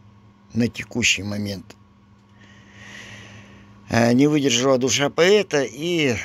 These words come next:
вот этот сегодняшний ролик я чисто посвящу тому, э, как я стал обладателем вот такого чудесного прибора. Друзья, это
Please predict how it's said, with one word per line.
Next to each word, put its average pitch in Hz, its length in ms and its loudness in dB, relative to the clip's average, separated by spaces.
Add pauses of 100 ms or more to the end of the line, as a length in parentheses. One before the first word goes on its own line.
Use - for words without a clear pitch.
вот 120 160 -8
этот 123 200 -6
сегодняшний 127 600 -2
ролик 151 360 -2 (380)
я 117 480 -2 (100)
чисто 104 500 -2 (520)
посвящу 107 520 -2
тому, 127 440 -4 (1120)
э, 104 320 -6
как 127 280 0
я 113 80 -2
стал 113 320 0
обладателем 104 760 -6 (100)
вот 113 140 -18
такого 104 340 -6
чудесного 101 520 -6
прибора. 98 480 -8 (2750)
Друзья, 131 640 2 (1160)
это 143 480 2